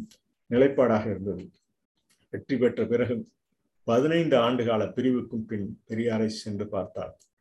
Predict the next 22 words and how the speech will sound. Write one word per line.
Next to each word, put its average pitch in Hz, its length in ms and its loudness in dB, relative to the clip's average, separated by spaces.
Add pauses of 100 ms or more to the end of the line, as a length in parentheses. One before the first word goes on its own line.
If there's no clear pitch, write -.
(340)
தமிழும் 123 420 2
அண்ணாவும் 127 580 2
தற்கால 139 480 4
தமிழ் 143 300 2
மொழி 143 200 2
மீது 123 320 -2
அண்ணா 131 260 0
செலுத்திய 113 500 -2
தாக்கமும் 120 520 -4
வளர்ப்பெருகியது. 101 640 -6 (580)
"வெந்த 120 280 4
புண்ணில் 131 400 0
வே-, 123 320 2
வேல் 143 420 2
பாய்ச்சியது 120 480 2
போல" 113 400 0 (600)
என்ற 113 220 2
தொடரை 131 400 6
பலரும் 139 500 2
பழமொழி 127 640 0
என்று 110 300 -2
கருதலாம். 107 500 -4